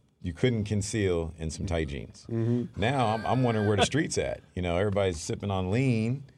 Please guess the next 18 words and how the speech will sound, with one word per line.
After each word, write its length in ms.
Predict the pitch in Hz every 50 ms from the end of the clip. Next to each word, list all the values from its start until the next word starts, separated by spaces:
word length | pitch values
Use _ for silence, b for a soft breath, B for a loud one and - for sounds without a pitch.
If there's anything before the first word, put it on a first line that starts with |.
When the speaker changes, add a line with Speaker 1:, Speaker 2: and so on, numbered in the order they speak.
| b b b b b b
Speaker 1:
slowed 460 | b - - 117 117 120 123 123 110 107
down, 560 | 113 120 123 117 110 101 101 104 117 123 123 - - _ -
wearing 180 | 98 95 95 90
tight 240 | 85 110 101 95 90
jeans. 400 | 95 101 92 78 69 - - - -
Where's 220 | 95 120 135 127 107
the 60 | 101
Speaker 2:
Right. 100 | 101 92
Speaker 1:
street 220 | 104 139 143 110
in, 140 | 87 82 78 69 57
in 80 | 78 78
all 180 | 76 71 69 67
this? 320 | 65 64 64 - - - _ _ _ _ _ _ _ _ _ _ _ _ _ _ _ _ _ _ _ _ -
You 140 | 92 85 82
know, 180 | 82 80 80 82
it's 120 | 82 -
just 180 | 107 90 - -
different. 460 | 85 85 - - 80 69 64 58